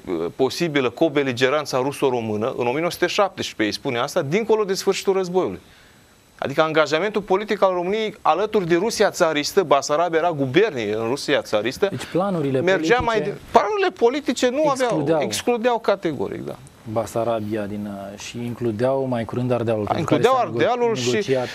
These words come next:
Speaker 2: uh, bun, deci asta înseamnă și asta surprinde practic ce ați spus la început, că România nu era pregătită pentru așa, este surprinsă de, uh, sit-, noua situație în care, de altfel,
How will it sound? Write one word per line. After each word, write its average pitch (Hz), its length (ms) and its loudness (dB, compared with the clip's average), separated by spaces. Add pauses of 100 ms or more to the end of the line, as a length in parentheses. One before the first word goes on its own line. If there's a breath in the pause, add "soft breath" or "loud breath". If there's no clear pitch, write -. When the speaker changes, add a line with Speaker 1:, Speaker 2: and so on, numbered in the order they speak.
Speaker 2:
uh, 110 640 -6 (140)
bun, 185 140 -2 (220)
deci 160 280 0
asta 175 300 0
înseamnă 175 460 0
și - 160 -2
asta 156 460 0 (260)
surprinde 151 580 0
practic 143 400 0
ce 143 100 0
ați 123 120 -2
spus - 240 -4
la 131 140 -2
început, 123 500 -4
că 131 280 -2
România 120 500 -2
nu 117 180 -4
era 113 180 0
pregătită 107 680 -4
pentru 170 220 -2
așa, 131 160 -6
este 139 180 0
surprinsă 147 720 0 (180)
de, 139 300 0 (580 loud breath)
uh, 123 340 -2
sit-, 127 300 -6
noua 165 340 0
situație 120 640 -2
în 120 60 -2
care, 120 180 -2
de 123 120 0
altfel, 190 320 0